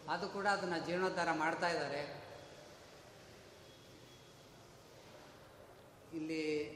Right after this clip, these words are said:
ಸಂಶೋಧನಾತ್ಮಕವಾಗಿ ಹೇಳ್ಬೇಕಂದ್ರೆ ಏನಿದೆ as it is ಅಷ್ಟು ಹೇಳ್ಬಿಡ್ಬೋದು, ಇದರಲ್ಲಿ ವಿಸ್ತಾರ ಮಾಡ್ಲಿಕ್ಕೆ ಕೂಡ ಆಗೋದಿಲ್ಲ. ಅದರಿಂದ ಇಲ್ಲಿ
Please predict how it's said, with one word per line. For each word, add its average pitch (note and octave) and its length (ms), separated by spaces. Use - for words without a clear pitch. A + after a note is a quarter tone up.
ಸಂಶೋಧನಾತ್ಮಕವಾಗಿ G3+ 920
ಹೇಳ್ಬೇಕಂದ್ರೆ F#3 960
ಏನಿದೆ F#3 480
as F3+ 160
it F#3+ 140
is F3+ 80
ಅಷ್ಟು - 300
ಹೇಳ್ಬಿಡ್ಬೋದು, D#3+ 680
ಇದರಲ್ಲಿ E3 280
ವಿಸ್ತಾರ G3 320
ಮಾಡ್ಲಿಕ್ಕೆ F3 360
ಕೂಡ F3+ 120
ಆಗೋದಿಲ್ಲ. D#3+ 520
ಅದರಿಂದ F3 320
ಇಲ್ಲಿ D3+ 640